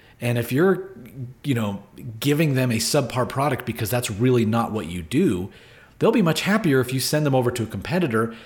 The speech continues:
and then they'll probably end up giving you referrals or something else in the future. We had that happen all the time. People that we didn't work with, they would refer us to other companies where they said, "Oh, you would be a great fit for these guys."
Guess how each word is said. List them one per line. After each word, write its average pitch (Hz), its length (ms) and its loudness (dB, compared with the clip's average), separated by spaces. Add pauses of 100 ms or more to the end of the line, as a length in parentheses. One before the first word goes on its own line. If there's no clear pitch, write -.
(220)
and 135 140 -2
then 165 300 0
they'll 226 120 0
probably 254 340 2
end 226 100 4
up 220 140 -2
giving 196 200 2
you 196 80 4
referrals 160 500 4
or 110 60 0
something 117 300 0
else 123 200 0
in 117 60 0
the 110 60 0
future. 139 360 -2
We 104 140 -4
had 139 120 0
that 135 100 0
happen 117 260 -2
all 117 120 2
the 101 80 -2
time. - 380 -4 (560)
People 127 260 0
that 117 140 2
we 113 80 0
didn't 113 280 0
work 147 240 0
with, 92 340 -6 (300)
they 117 100 2
would 127 120 4
refer 127 340 2
us - 360 -2 (400)
to 123 280 0
other 123 200 0
companies 104 600 -4 (300)
where 110 220 0
they 110 180 2
said, 110 240 -2
"Oh, 123 120 0
you 123 140 4
would 127 80 4
be 113 100 2
a 104 40 0
great 120 260 0
fit - 160 -4
for 110 120 -6
these 101 220 -4
guys." 53 400 -10